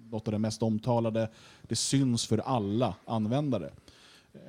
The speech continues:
någonstans när man håller en demonstration åtminstone, och ofta med manifestation också.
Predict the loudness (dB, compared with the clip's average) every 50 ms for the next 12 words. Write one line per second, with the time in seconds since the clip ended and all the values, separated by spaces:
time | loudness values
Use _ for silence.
0 | -16 -12 -4 2 4 6 6 6 4 4 4 4 4 4 2 0 -4 -2 0 2
1 | 4 6 6 6 4 4 2 0 2 4 4 4 6 6 4 4 4 2 2 0
2 | -2 -2 0 2 0 2 2 2 0 0 0 0 0 -2 -2 -2 -4 -6 -8 -10
3 | -12 -12 -10 -8 -6 -2 -2 -2 -2 0 2 2 4 4 4 4 4 2 2 0
4 | -2 -4 -4 -4 -4 -4 -2 -2 -2 -4 -4 -4 -4 -2 -2 -2